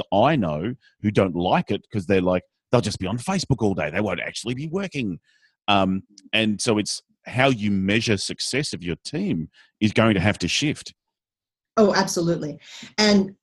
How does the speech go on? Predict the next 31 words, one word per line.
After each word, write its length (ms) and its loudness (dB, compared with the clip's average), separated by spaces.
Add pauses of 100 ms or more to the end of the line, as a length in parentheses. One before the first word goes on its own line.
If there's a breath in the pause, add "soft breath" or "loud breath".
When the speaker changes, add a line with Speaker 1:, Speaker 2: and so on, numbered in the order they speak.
(120)
Speaker 2:
and 360 4 (460)
many 320 4
people 240 -2
struggle 380 0
with 140 2
that 140 -2
trust 280 -2
issue, 280 -2
like 180 -4
you 60 -4
said, 280 -4
anyway. 600 0
And 140 2
they, 240 4 (420 soft breath)
and 160 10
then 120 8
other 180 4
people 260 0
say, 180 2
"Well, 220 6
if 140 -2
they're 140 2
not 180 0
here, 400 2
I 60 0
don't 140 2
have 120 0
to 80 -10
think 240 0
about 300 -4
them." 260 -16